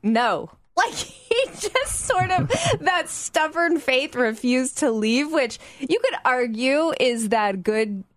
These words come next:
Speaker 1: or not good? Is that good accountability or not good accountability? And yet, um,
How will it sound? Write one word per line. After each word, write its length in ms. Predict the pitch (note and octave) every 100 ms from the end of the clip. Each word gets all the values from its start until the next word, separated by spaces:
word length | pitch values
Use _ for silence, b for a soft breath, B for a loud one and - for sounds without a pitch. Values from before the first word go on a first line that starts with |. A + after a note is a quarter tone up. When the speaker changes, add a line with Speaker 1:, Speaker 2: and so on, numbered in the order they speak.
| _
Speaker 1:
or 180 | - C4
not 360 | C4+ A#3+ A3 A3+
good? 280 | A3 G#3+ A#3
Is 140 | B3
that 320 | A3+ G#3 -
good 180 | G3+ A3
accountability 760 | A3 A#3 A3 G#3+ G#3 G#3 G#3+ A3
or 100 | G#3
not 280 | G3+ G3 G3
good 180 | G3 F#3
accountability? 920 | - G3 F#3+ F3 F#3+ G3+ F#3 F3 E3+ B B B B _
And 300 | A#3 B3 A#3 A3+
yet, 480 | A#3+ A#3 A3+ G#3+ -
um, 500 | A3+ A3+ A3 G#3+ G3+